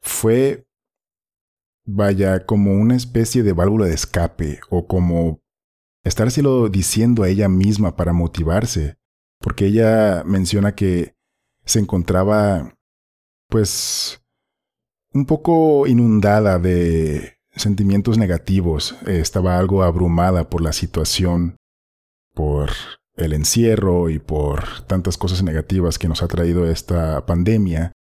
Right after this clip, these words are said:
Y vaya, pues ella necesitaba alguna manera de, de motivarse. Así que, pues, lo hizo escribiendo este poema y compartiéndolo.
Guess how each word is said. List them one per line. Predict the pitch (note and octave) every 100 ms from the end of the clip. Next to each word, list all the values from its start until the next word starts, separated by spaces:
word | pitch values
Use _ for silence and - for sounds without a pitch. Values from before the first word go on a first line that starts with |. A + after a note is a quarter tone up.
| _ _ _
Y | F#2+ F2 E2+ E2 D#2
vaya, | D2 F2 A2 F#2+
pues | E2+ -
ella | E2+ G2+ A2
necesitaba | G2+ F#2 F2+ - E2+ - G2 A2 D#2+ F#2+ - _ _ -
alguna | F#2+ F#2 G#2
manera | G2 F2 F#2 F#2
de, | E2 D#2+ D2+
de | B1+ F2+
motivarse. | F2 F2+ F2 C#3 - D2 - _ _ _ _ _
Así | F2+ F2 G2+
que, | G#2+
pues, | - B2
lo | B2+
hizo | A2+ A2 A2 F#2+
escribiendo | F2 - F#2 F2 F2+ F2
este | E2+ E2+
poema | - E2+ E2+ D2+
y | D2
compartiéndolo. | D#2+ D2 D2 - C#2 C2 B1+ C#2